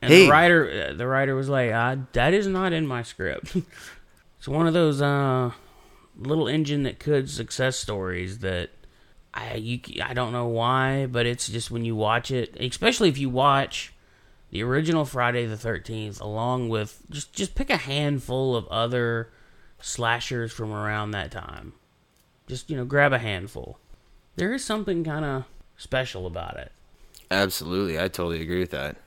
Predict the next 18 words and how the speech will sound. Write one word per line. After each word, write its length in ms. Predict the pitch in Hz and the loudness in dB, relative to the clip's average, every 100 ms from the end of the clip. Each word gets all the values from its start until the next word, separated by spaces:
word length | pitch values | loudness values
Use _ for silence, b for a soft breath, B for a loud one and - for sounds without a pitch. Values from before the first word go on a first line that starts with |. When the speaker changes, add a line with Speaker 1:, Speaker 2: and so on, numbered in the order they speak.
| - - - | -20 -12 -4
Speaker 1:
I, 80 | |
and 260 | 117 120 131 | -4 -4 -2
it's 280 | 139 139 - | -2 -2 -4
just, 200 | 143 139 | -6 -4
it's 200 | 139 - | -4 -4
just 240 | 139 - | -4 -2
got 240 | 139 135 135 | 0 0 4
that 340 | 127 120 - _ _ - _ _ _ - | 4 4 -2 _ _ -20 _ _ _ -14
maybe 420 | 113 127 135 139 | -4 0 0 0
just 220 | 123 127 - | -4 -8 -6
a 60 | |
little 220 | 123 127 135 | -4 -4 -2
bit 200 | 135 - | -4 -4
more 180 | 135 | -6
care 400 | 131 - 120 131 | -6 0 2 2
from 200 | 131 127 | 0 -4
the 80 | 123 | -6
crew 500 | - 107 117 147 170 | -6 -4 -2 0 -2